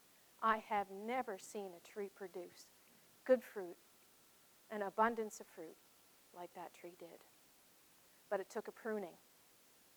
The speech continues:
So is that pruning good for that tree or not? The alternative was being infested with bugs,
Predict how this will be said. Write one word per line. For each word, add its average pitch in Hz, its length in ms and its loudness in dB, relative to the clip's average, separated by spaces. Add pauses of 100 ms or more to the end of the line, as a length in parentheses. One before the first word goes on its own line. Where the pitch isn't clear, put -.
(480)
So 277 160 8
is 269 80 4
that 269 220 8
pruning 311 340 2
good 294 180 2
for 294 140 2
that 277 220 6
tree 294 240 0
or 247 80 0
not? 180 320 -2 (3250)
The 254 100 10
alternative 262 680 8
was 202 400 -2 (1200)
being 220 180 0
infested 208 560 0
with 208 200 -8
bugs, 220 400 -2